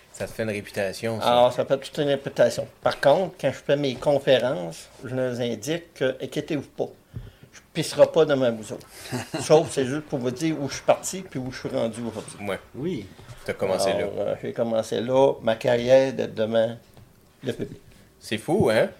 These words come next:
Speaker 2: Alors, j'ai pissé dans mes culottes
Speaker 1: T'as pissé à
Speaker 2: au
Speaker 1: tes
Speaker 2: début.
Speaker 1: culottes.
Speaker 2: <laughs> Et je retournais à la maison parce que là, euh, la
Speaker 1: Colline.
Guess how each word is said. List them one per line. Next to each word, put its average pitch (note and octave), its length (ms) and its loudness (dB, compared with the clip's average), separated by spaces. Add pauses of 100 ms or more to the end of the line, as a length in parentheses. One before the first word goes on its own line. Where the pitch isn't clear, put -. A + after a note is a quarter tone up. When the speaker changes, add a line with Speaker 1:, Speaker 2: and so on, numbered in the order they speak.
(140)
Speaker 2:
Alors, G#2 240 2
j'ai G#2+ 80 -10
pissé - 220 -8
dans B2 120 -2
mes A#2 120 -4
culottes B2 240 0
Speaker 1:
T'as - 60 -2
pissé - 240 -2
à C#3 40 6
Speaker 2:
au B2 60 4
Speaker 1:
tes A#2+ 100 0
Speaker 2:
début. A2+ 140 -8
Speaker 1:
culottes. A#2+ 180 2 (220)
Speaker 2:
<laughs> - 680 -2
Et D3 300 6
je B2+ 340 2
retournais C3+ 360 4
à - 20 8
la C3 60 4
maison C3 500 4
parce - 160 -8
que - 80 -4
là, A#2+ 180 0
euh, G#2+ 500 0
la A2+ 60 -4
Speaker 1:
Colline. C#3+ 140 10